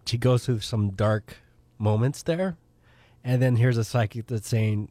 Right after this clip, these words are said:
"If you do it this way, you got a chance." And she's like, "I got a chance?" And it just snapped her out, and, and she just kinda goes, "Whoop,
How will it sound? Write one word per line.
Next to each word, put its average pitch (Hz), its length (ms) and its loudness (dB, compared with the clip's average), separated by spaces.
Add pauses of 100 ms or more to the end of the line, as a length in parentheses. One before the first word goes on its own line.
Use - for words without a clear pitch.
"If - 180 -6
you 117 80 4
do 123 340 2
it 113 200 -2
this 110 300 -2
way, 107 580 0
you 110 140 -4
got 98 220 2
a 95 80 0
chance." 87 600 -10 (540)
And 117 160 2
she's 110 180 2
like, 101 240 -2
"I 123 60 -4
got 107 180 -8
a 95 60 -8
chance?" 139 600 -4 (600)
And 127 100 2
it 120 80 2
just 117 180 2
snapped 123 400 0
her 107 120 0
out, 98 300 -2
and, 107 320 -2
and 104 320 -4
she 117 120 -10
just 104 140 -6
kinda 107 200 -2
goes, 95 200 0
"Whoop, 135 240 0